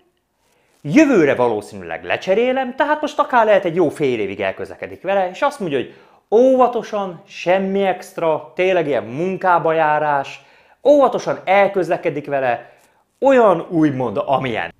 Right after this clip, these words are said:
És az ő nézőpontjából teljesen rendben is volt ez a dolog, de ne felejtsük el, hogy tulajdonképpen egy különleges árajánlatot kapott, és valószínűleg, amikor látja ezt a videót, akkor a bajsz alatt most ott röhög. Bár a próbakörön személyesen, őszintén szóval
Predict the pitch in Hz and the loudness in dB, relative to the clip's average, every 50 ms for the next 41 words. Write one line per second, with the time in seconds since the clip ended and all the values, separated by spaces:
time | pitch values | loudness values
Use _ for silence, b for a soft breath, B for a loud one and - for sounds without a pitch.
0 | _ _ - - 156 143 147 240 269 247 214 156 120 131 - - 131 120 - 131 | _ _ -8 -6 -4 -2 -2 -2 -2 -2 -2 -2 -2 -4 -4 -4 -6 -4 -2 -2
1 | 120 120 127 123 120 - 139 135 127 - 123 113 113 117 110 107 101 - - 107 | 0 0 0 -2 -2 -2 -2 -4 -4 -4 -6 -6 -6 -6 -6 -6 -8 -8 -8 -10
2 | - 107 101 107 113 113 120 120 113 120 120 156 - - 269 262 269 233 - - | -10 -8 -8 -6 -4 -2 -2 -2 -2 -2 -4 -4 -2 -2 0 0 0 0 -2 -6
3 | 143 - 131 113 127 156 170 165 B B B B B B 160 170 170 165 170 170 | -6 -4 -4 -2 -2 -2 -4 -6 B B B B B B -2 0 0 0 0 -2
4 | 160 - 156 - 143 - - - 208 247 262 240 226 214 202 208 - - - - | -2 -4 -2 -2 -4 -6 -6 -6 -4 -2 -2 -2 -2 -2 -2 -4 -8 -10 -14 -12
5 | 240 247 240 233 208 190 156 123 117 113 113 113 - 117 110 - 156 135 - 120 | -8 -8 -6 -4 -2 0 0 2 2 0 0 -2 -4 -4 -4 -2 -2 0 0 0
6 | 127 - - - B B B B B B B B 127 113 123 151 180 175 139 - | 0 -2 -2 -8 B B B B B B B B -8 -2 0 2 2 2 0 -2
7 | 131 120 117 - 127 - 131 - 127 120 123 131 135 175 - - - - - - | -4 -8 -8 -8 -10 -12 -10 -10 -8 -4 0 2 2 2 2 0 0 0 0 -4
8 | 107 110 110 117 123 120 113 120 - 113 104 101 117 127 131 123 - - 110 104 | -8 -8 -6 -6 -6 -6 -6 -6 -6 -6 -6 -2 0 0 0 0 0 -4 -4 -4
9 | 98 - 104 - - 107 - - - 107 104 101 - 95 95 - - _ _ _ | -4 -8 -12 -18 -20 -20 -20 -16 -10 -8 -6 -6 -6 -6 -8 -12 -20 _ _ _
10 | _ - - 123 - 151 143 - - 208 240 220 196 - - 156 165 170 160 - | _ -8 -4 0 2 2 2 2 4 6 6 6 6 4 2 0 0 -2 -2 0
11 | - - 208 202 185 156 139 139 156 151 175 185 - - 151 143 143 143 165 143 | 0 0 2 2 2 0 0 -2 -4 -6 -6 -6 -6 -8 -6 -6 -6 -4 -2 0
12 | 143 143 123 | 0 0 0